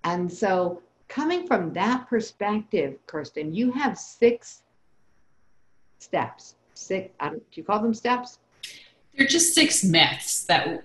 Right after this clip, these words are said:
Speaker 2: that we operate on when we're dealing with a loss that we experience.
Speaker 1: All right, let's go on a myth-busting expedition. I love myth-busting. Go for it.
Speaker 2: <laughs> Myth-busters.
Speaker 1: There we go.
Speaker 2: So the first myth that we have is that,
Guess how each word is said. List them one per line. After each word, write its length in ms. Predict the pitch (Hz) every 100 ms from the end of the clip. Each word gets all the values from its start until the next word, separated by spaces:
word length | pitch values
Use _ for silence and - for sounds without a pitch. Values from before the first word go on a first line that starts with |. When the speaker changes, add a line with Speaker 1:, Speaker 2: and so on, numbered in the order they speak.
| 190
Speaker 2:
that 540 | 175 220 226 220 226
we 200 | 247 247
operate 600 | 190 202 208 214 196 185
on 260 | 170 170 170
when 200 | 170 170
we're 100 | 165
dealing 400 | 170 165 170 160
with 180 | 156
a 60 | 156
loss 680 | 147 147 143 143 - - -
that 280 | 160 139 143
we 200 | 151 147
experience. 840 | 139 - 143 135 - - - - -
Speaker 1:
All 60 | 185
right, 200 | 139 180
let's 240 | 247 254
go 180 | 339 311
on 140 | 247
a 40 | 170
myth-busting 1000 | 165 190 208 208 - 165 165 - 160 147
expedition. 720 | 139 - - 139 139 117 -
I 520 | 117 - - 151 151
love 200 | 156 139
myth-busting. 720 | 143 139 - 135 135 - 120 - _ _ -
Go 140 | 190
for 140 | - -
it. 60 | -
Speaker 2:
<laughs> 140 | - -
Myth-busters. 960 | - - - 240 - 190 170 165 - - _ -
Speaker 1:
There 120 | - - 147
we 100 | 147
go. 360 | 202 240 175 - - - - - - _ -
Speaker 2:
So 240 | - 262
the 100 | 262
first 300 | 262 311 311
myth 200 | 262 254
that 160 | 226 208
we 120 | 214
have 240 | 196 185 180
is 200 | 180 -
that, 380 | 170 160 160